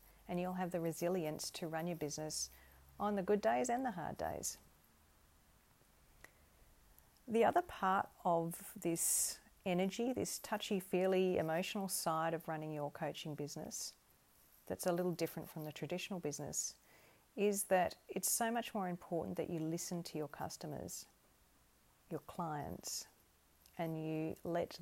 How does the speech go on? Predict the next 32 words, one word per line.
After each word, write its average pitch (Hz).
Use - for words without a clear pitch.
them 165
direct -
your 151
business -
to -
some 151
degree. 143
What 247
I 349
mean 233
is 165
this. -
Every 269
coaching 220
conversation 175
you 156
have 139
with 185
your 196
ideal 175
client, 143
with 170
the 175
person 165
that -
you 165
have 160
great -
chemistry 160
with, 185
gives 214
you -